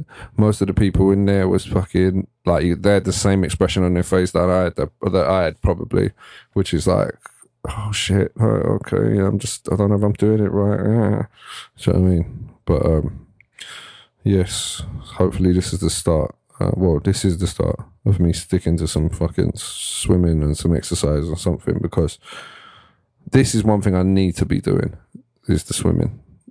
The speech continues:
You know, one day I would love to swim the Solent, but that is a fucking long, long, long way away.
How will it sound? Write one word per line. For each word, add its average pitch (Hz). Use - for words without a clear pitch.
You -
know, 80
one 92
day 87
I 82
would 82
love 82
to -
swim 85
the 78
Solent, 76
but 73
that 73
is 64
a 60
fucking -
long, 71
long, 67
long 71
way 73
away. 71